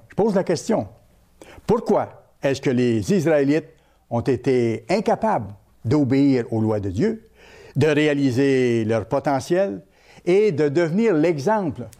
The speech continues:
pour le monde que Dieu voulait qu'ils soient ? La réponse est très simple. Parce que Dieu n'avait pas fertilisé cette semence. Dieu n'avait pas fertilisé cette semence, ce petit plant ou cette plante, si vous voulez.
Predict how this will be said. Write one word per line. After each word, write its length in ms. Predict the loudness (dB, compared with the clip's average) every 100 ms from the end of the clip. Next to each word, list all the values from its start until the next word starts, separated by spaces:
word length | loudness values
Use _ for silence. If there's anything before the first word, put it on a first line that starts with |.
| _
pour 140 | -4 0
le 120 | 2
monde 380 | 0 -2 -6 -10 -14 -20 -4
que 100 | -4
Dieu 260 | 0 0 0
voulait 500 | 0 0 0 -2 -8
qu'ils 160 | -8
soient ? 240 | -8 -10 -12 -16 _ _ _ _ _ _ -2
La 80 |
réponse 480 | -2 0 0 -2 -4
est 140 | -6 0
très 180 | 0 0
simple. 340 | -2 -2 -4 -12 _ _ _ -20 -20 -20 -16 -2
Parce 380 | 0 0 -6
que 140 | -2 -2
Dieu 380 | 0 0 2 2
n'avait 360 | 0 0 0
pas 420 | -2 -2 0 0 -6
fertilisé 880 | -4 -4 -4 -4 0 0 0 -2 -4 -12 _ _
cette 400 | -6 -6 -6 -12
semence. 640 | -12 -2 -2 -2 -8 -20 -20 _ -20 -20 -20 -20 -20 -20 -20 -10 -2
Dieu 220 | 2 2
n'avait 280 | 2 2 0
pas 200 | -2 -2
fertilisé 760 | -4 -4 -2 0 2 0 -2 -10 -18
cette 260 | -4 -4
semence, 500 | -2 0 0 -2 -6 -14 -10
ce 160 | -6
petit 360 | -2 -2 -4 -6
plant 280 | -2 0 0
ou 60 |
cette 300 | -2 -4 -4
plante, 360 | -2 0 0 -4
si 120 | -4
vous 120 | -2
voulez. 300 | -2 -2 -6